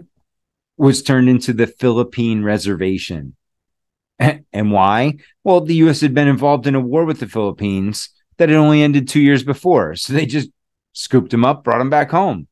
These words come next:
after the war. That's, it, it says that explains why it was the responsibility of the U S War Department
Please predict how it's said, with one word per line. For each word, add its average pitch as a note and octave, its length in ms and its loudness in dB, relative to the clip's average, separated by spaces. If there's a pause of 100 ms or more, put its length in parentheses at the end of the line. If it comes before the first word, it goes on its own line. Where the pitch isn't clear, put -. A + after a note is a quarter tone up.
after G#2+ 260 -8
the B2 100 -2
war. C#3 440 0 (2250)
That's, C#3 320 -4
it, B2+ 200 -2
it A#2 100 -6
says - 220 -2
that C#3 160 0
explains C#3 440 -2
why C#3+ 280 0
it C3 120 -2
was A#2+ 180 -2
the A#2+ 100 -8
responsibility A2+ 640 -2
of - 20 -2
the A2 80 -2
U G#2+ 100 2
S - 120 -8
War D3+ 180 2
Department G2 600 -4